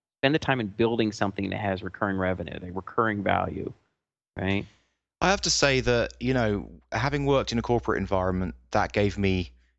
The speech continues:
Speaker 2: X level of happiness, let's say a one. Then
Speaker 1: Mm-hmm.
Speaker 2: mo-, then moving to this scenario where I work with clients, I really like my clients and, you know, I really like helping them out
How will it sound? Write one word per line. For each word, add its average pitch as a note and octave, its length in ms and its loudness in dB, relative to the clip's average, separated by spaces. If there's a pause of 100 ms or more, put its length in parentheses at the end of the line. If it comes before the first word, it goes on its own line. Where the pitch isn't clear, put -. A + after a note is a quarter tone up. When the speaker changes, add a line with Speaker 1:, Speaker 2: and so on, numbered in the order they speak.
(240)
Speaker 2:
X - 260 2
level F#2 240 2
of E2+ 80 2
happiness, E2 640 -2
let's - 180 2
say F2 180 2
a E2 80 2
one. D#2 320 -2 (800)
Then A#2+ 140 6
Speaker 1:
Mm-hmm. B2 80 4
Speaker 2:
mo-, B2+ 180 4
then C3 220 2
moving A#2+ 260 4
to - 80 0
this A2+ 160 2
scenario F#2+ 540 2
where F#2+ 380 2
I F#2+ 180 0
work F#2+ 300 0
with - 120 -8
clients, G2+ 440 0
I F#2 100 2
really A2 340 2
like F#2+ 220 2
my F2+ 120 0
clients F2+ 600 -2 (400)
and, G2 320 2
you G#2 100 -2
know, F#2+ 140 2
I E2 120 0
really G#2 240 0
like F#2 200 2
helping F#2+ 320 -2
them F#2 140 0
out G2+ 280 -2